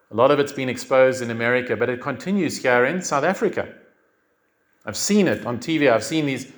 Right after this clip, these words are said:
this one guy, I think his church is in Bloemfontein, uh, but he has campuses all over the place. I've seen him shout at his sound guy 'cause there's some problem, interference,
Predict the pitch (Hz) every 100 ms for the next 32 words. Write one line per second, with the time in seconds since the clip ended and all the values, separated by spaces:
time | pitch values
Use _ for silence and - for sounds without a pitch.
0 | - 127 127 135 139 131 123 110 113 123
1 | 117 117 - 123 117 113 107 120 131 117
2 | 123 107 - - - _ - 107 107 104
3 | 104 101 110 110 110 135 131 120 123 113
4 | 135 135 143 143 135 135 120 98 - -
5 | _ _ _ _ _ _ _ _ _ -
6 | 110 - 196 175 131 - - 202 180 135
7 | - - _ _ _ _ 131 127 123 -
8 | 156 143 151 143 120 90 85 - 117 113
9 | 113 127 123 117 131 120 104 107 107 -
10 | 135 110 87 -